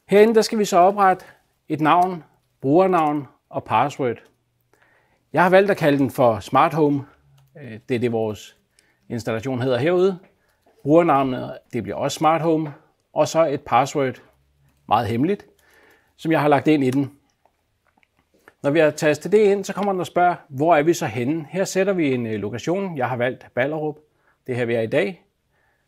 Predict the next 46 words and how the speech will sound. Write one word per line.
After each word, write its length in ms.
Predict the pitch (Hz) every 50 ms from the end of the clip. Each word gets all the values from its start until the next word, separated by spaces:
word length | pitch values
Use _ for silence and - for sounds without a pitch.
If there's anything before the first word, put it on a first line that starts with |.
| _ _ _ _
Så 140 | - - 131
det 220 | 123 156 151 151
er 60 | 131
selvfølgelig 320 | 107 - 117 135 139 135 131
her, 100 | 143 131
jeg 120 | 127 123
har 60 | 120
sat 240 | - - 123 107 104
ind 280 | 127 147 156 120 123 123
som 200 | - 156 139 131
vores 320 | 120 123 120 - - - _
hjemmeposition 1040 | - 110 110 117 127 143 139 135 - 131 117 98 113 101 - - 95 - 90 98 98 _ _ _ _ _ _ _ _
i 80 | 127 117
Home 220 | 101 107 98 107
Assistant. 480 | 107 - - 92 90 _ - 104 110 _ _ _ _ _ _ _ _ _ _ _ _ _ _ _ _ _ _ _ _ _ _ _ _ _ _ _ _ _ _
Når 80 | 165
vi 80 | 160 180
har 60 | 185
gjort 260 | 175 220 233 233 233
de 80 | - 226
ting, 280 | 220 - 214 226 220 -
kommer 180 | 180 190 190
vi 100 | 180 165
frem 220 | 147 - 180 185 180
på 60 | 175
det 100 | 175 170
billede 240 | 180 185 196 202 175
her. 200 | 185 202 202 185 - _ _ _ _ _ _ _ _ _ _ _ _ _ _ _ _ _ _ _ _ _ _ _ _ _
Inden 220 | 156 175 202 214
under 240 | 208 202 196 196 185
Hash 560 | 160 - - - - 139 151 180 196 - - -
I 120 | 180 151 143
O, 260 | 151 170 185 - - _ _ _ _ _ _ _ _ _ -
der 60 | 156
er 40 | 156
en, 120 | 160 160
der 60 | 170
hedder 160 | 147 147 147 -
Add-on 420 | - - 139 156 180 160 147 139
Store. 460 | 117 - _ 131 120 127 147 160 160 - _ _ _ _ _ _ _ _ _ _ _ _ _ - _ _ _ - _ _ _ _ _
Når 80 | 151 151
vi 80 | 156
går 100 | 170 196
ind 120 | 214 226 226
på 80 | 208
den, 320 | 202 214 220 226 - -